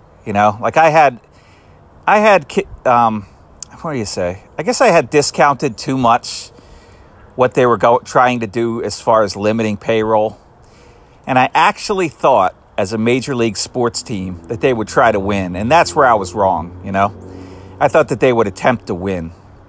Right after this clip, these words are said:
I also thought that this would work better, you know? I don't know why I thought that, it was kinda naive, I guess. I never really thought about it before, but I don't know why I thought it could work to put a whole team together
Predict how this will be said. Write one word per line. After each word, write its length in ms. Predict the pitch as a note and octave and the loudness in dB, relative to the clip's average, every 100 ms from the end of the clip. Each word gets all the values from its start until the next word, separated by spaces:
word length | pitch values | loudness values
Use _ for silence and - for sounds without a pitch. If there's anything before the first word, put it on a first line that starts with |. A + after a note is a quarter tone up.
| - - - - - - - - - - | -20 -20 -20 -20 -20 -20 -20 -20 -6 2
I 140 | A#3+ | 4
also 300 | D#4 - G#3+ | 4 2 -2
thought 320 | - D#3 C3+ | 2 2 2
that 160 | C#3 G2+ | -2 -6
this 240 | D3 - | -6 -6
would 120 | A#2+ | -6
work 440 | G2+ A2+ B2+ - - | -2 0 0 -4 -2
better, 400 | G2+ F#2 D#2+ - - - | 0 0 -4 -10 -20 -8
you 60 | |
know? 240 | G#2 A2 A2 - - _ - - - | 0 0 0 -8 -20 _ -20 -20 -2
I 40 | |
don't 120 | B3+ E4+ | 2 2
know 80 | |
why 320 | G#3+ D3 C#3 C#3+ | 4 4 4 4
I 40 | |
thought 360 | - C#3 C3+ - | 2 2 2 -2
that, 180 | A2+ - _ - | -6 -8 _ -16
it 60 | |
was 120 | E3+ F#3 | -14 -6
kinda 240 | C#4 C4+ | -2 0
naive, 480 | E3 C3+ A#2+ A#2+ A2+ | 2 2 2 -2 0
I 120 | A2+ | 0
guess. 520 | A2 A2+ - - - - | 2 0 0 -8 -14 -16
I 80 | C#3 | -8
never 200 | G#3 G3 | -4 0
really 160 | F3 | 0
thought 260 | B2 A2+ A2+ | 0 2 2
about 280 | G#2+ A2+ A2+ | 2 2 2
it 100 | G#2 | -2
before, 340 | A2+ B2+ A2+ | -6 -2 0
but 220 | G#2+ G2+ - - - - | 0 -2 -4 -18 -20 -4
I 60 | B3 | 0
don't 80 | |
know 80 | C4+ | 2
why 320 | E3+ D3 D3 | 4 4 4
I 40 | C#3 | 4
thought 340 | - B2+ B2+ | 2 0 0
it 120 | A#2+ | -4
could 160 | - B2 | -8 -8
work 400 | G2+ A2 A#2 - - _ - | -2 0 -2 -6 -20 _ -16
to 80 | C3 | -4
put 180 | - | 0
a 80 | A#2 | 2
whole 300 | - C3 B2 | 2 0 -2
team 320 | - C3+ B2+ | -4 -4 -2
together 500 | A#2+ A2+ A2+ A2 A#2+ | -2 2 2 2 0